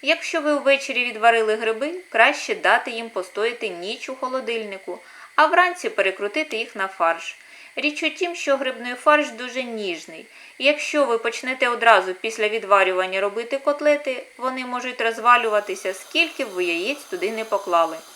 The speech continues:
Тому я після відварювання даю час відпочити грибам в холодильнику, а зранку або вдень роблю фарш і жарю котлети. Обов'язково, як і будь-які інші гриби, трутовик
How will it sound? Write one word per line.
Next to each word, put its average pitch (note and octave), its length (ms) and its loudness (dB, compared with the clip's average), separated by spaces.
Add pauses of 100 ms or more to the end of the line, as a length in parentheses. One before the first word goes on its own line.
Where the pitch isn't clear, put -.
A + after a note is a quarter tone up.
(440)
Тому F4 240 0
я E4 120 2
після D4 320 0
відварювання C4+ 720 4
даю G#3 240 0
час D4 300 -2
відпочити A#3 600 -6
грибам F#3+ 360 0
в - 160 -12
холодильнику, F3+ 720 -4 (480)
а B3 120 6
зранку B3+ 380 6
або A3 200 4
вдень D4+ 380 -2
роблю F3+ 280 0
фарш - 400 0
і G#3+ 80 -6
жарю B3+ 260 0
котлети. E3 580 -8 (1300)
Обов'язково, D#4+ 720 4
як A3 220 2
і - 20 -6
будь-які A3 480 -4
інші A3+ 260 -6
гриби, C4+ 420 -4
трутовик G3 540 0